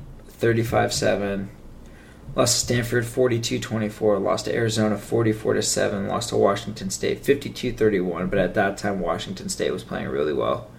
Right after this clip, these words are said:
Uh, lost to Colorado seventeen thirteen,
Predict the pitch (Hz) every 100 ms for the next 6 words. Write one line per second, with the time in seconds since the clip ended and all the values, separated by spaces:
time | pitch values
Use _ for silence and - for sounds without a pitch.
0 | - - - - - - - - 135 127
1 | 117 113 - - - - - - - -
2 | - 110 107 120 113 - 131 131 113 113
3 | 113 113 110 113 113 120 113 104 98 -
4 | 95 92